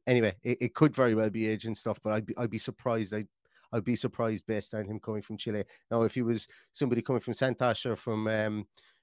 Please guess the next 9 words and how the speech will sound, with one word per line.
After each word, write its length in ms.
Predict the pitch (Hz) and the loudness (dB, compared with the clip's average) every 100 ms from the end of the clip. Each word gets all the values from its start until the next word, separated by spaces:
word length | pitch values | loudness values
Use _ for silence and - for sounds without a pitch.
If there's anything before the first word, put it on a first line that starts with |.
| _ | _
maybe 480 | 110 110 113 107 107 | -2 0 0 -2 -2
Sao 160 | - 117 | -2 0
Paulo 400 | 120 117 117 110 | 2 2 2 0
or 100 | 107 | 0
somewhere 340 | - 107 110 | -2 -2 0
like 220 | 107 104 | 0 0
that 180 | 113 117 | -2 -2
in 80 | 117 | -4
Brazil 480 | 104 95 113 139 | -8 -2 2 2